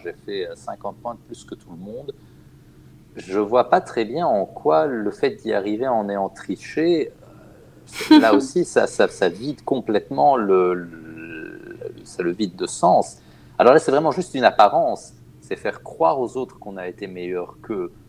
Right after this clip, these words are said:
Speaker 1: parce que oui, on a plus de
Speaker 2: Mm.
Speaker 1: billets ou plus de points de victoire, mais si on, en fait, en fait, on n'y est, on n'y est pas parvenu, puisqu'on a, on est sorti du cadre. Donc c'est pas,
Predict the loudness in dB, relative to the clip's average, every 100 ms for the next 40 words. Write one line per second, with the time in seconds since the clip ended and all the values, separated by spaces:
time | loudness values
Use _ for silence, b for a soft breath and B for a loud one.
0 | -20 -12 -6 -6 -6 -6 -6 -6 -8 -6
1 | -6 -8 -8 -2 -2 -2 -4 -4 -4 -8
2 | -12 -8 -6 -6 -6 -8 2 6 6 B
3 | B -18 -10 -10 -8 -6 -2 -2 -4 -14
4 | -8 -4 -4 -4 -2 -2 -4 -6 -2 0
5 | 0 -2 -2 -2 -2 -4 -6 -16 -20 -18
6 | -18 -12 -4 4 6 6 2 -18 -12 -6
7 | -6 -4 -6 -6 -12 -12 0 0 0 -4
8 | -14 -20 -20 -20 -20 -20 -20 -16 -16 -16
9 | -14 -14 2 6 6 6 4 2 -4 -8